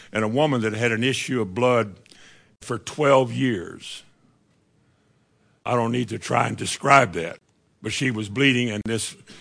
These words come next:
issue had not ceased in twelve years. So it couldn't have been a whole lot of just all the time blood. She would have bled to death.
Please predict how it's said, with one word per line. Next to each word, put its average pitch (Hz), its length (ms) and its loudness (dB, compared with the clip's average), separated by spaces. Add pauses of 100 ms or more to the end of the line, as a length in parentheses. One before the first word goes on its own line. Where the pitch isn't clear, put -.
(120)
issue 123 420 0
had 107 220 -4
not 110 280 -6
ceased - 540 -4
in 104 180 -6
twelve 113 640 -2 (440)
years. 113 540 -6 (720)
So 123 100 -6
it 113 100 -8
couldn't 160 200 -2
have 120 80 -2
been 117 140 2
a 104 80 -2
whole 135 360 0
lot 123 240 6
of 104 80 -2
just 113 280 -4
all 120 180 2
the 107 100 -4
time 110 320 0
blood. 123 260 2
She - 140 -6
would 98 120 -6
have 90 100 -10
bled 95 200 -4
to 92 60 -10
death. 90 340 -4